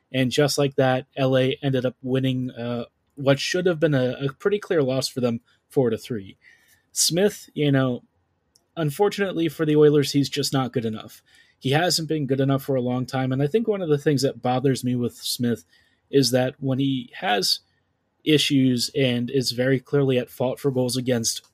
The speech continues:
he usually starts pointing fingers at his teammates. If you're McDavid, Draisaitl, uh,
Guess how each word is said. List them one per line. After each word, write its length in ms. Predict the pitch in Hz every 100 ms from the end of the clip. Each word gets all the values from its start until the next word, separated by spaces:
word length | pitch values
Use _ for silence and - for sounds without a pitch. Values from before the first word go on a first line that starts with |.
| _ _ _ _ - -
he 120 | 147
usually 640 | 143 165 180 170 143 139 _ _
starts 360 | - - 151 -
pointing 320 | - 143 135
fingers 360 | 139 127 127 117
at 120 | 113
his 140 | 110
teammates. 600 | - 123 110 107 - - - _ _ _ _ _ -
If 260 | 160 139
you're 300 | 170 196 196
McDavid, 880 | - 156 143 123 123 120 123 120 113
Draisaitl, 960 | - 127 123 120 - 117 120 113 117 110 _ _ _ -
uh, 320 | 107 107